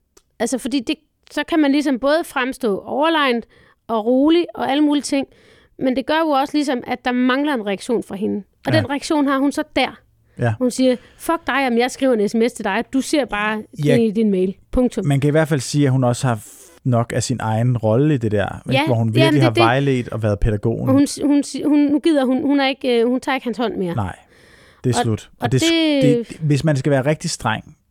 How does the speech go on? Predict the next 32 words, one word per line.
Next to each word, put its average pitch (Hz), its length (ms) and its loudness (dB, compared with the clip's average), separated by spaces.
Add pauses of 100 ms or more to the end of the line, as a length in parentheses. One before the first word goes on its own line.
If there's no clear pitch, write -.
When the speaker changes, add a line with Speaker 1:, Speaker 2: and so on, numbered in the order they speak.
(140)
Speaker 2:
så - 120 -10
kan 131 100 -2
man 127 100 0
sige, 127 180 -2
at, 117 160 -4
at 117 140 -4
det 127 80 0
der 135 60 0
måske 120 300 -2
også 113 120 -4
kunne 120 140 -4
have 101 120 -2
været, 104 100 -6 (180)
hvis 139 300 0
der 151 80 0
var 143 40 2
noget, 147 80 2
der 156 60 0
skulle 147 220 0
have 127 120 2
reddet 135 200 0
den 113 160 -2
der 101 140 -4 (340)
relation, 107 460 -2 (500)
så 135 80 -2
skulle 151 220 0
det 135 60 6
Speaker 1:
<laughs> - 20 4
Speaker 2:
måske 127 160 4
Speaker 1:
Så 151 80 4
var 359 140 6
det 330 140 0